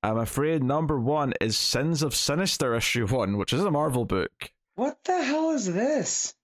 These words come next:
Speaker 1: I thought it's Kieran Gillen, so Connor's probably foaming at the mouth wanting to read it.
Speaker 2: Yeah. And I'm just, I love the concept of Mister Sinister, but there's been so much up and down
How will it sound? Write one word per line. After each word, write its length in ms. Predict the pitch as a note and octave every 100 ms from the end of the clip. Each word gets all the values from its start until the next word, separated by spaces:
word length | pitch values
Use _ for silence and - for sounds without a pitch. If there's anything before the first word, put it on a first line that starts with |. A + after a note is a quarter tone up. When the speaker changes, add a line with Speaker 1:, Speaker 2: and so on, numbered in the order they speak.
| _
Speaker 1:
I 140 | - D3
thought 140 | A#2+
it's 100 | G#2+
Kieran 420 | - A#3 G#3 A#2+
Gillen, 360 | - F#2+ F2 F#2+
so 160 | - -
Connor's 400 | - C#3 A#2+ -
probably 460 | - F#2 F#2 E2+
foaming 320 | - F#2+ F#2
at 80 | F#2
the 100 | F2+
mouth 300 | F#2 F2+ F#2+ - _ _
wanting 220 | F#2+ D#2
to 120 | - F#2
read 140 | F#2
it. 140 | G3+ F#3
Speaker 2:
Yeah. 460 | G3 G3+ G3+ G3+ G3+ _ _ _ -
And 80 | C#4+
I'm 80 |
just, 240 | D#4 F4+ B3+
I 300 | C4 - C4
love 320 | A#3 C4+ C4
the 100 | D4+
concept 420 | - G#3+ G3+ A3+
of 60 | G3
Mister 220 | G3 F#3
Sinister, 360 | F3 F3+ E3 F3
but 120 | D#3+
there's 160 | E3+
been 160 | F#3 G3+
so 280 | - - F#3
much 320 | F#3+ F#3+ -
up 180 | - E3+
and 100 | E3
down 380 | D3+ C#3 D3 D3+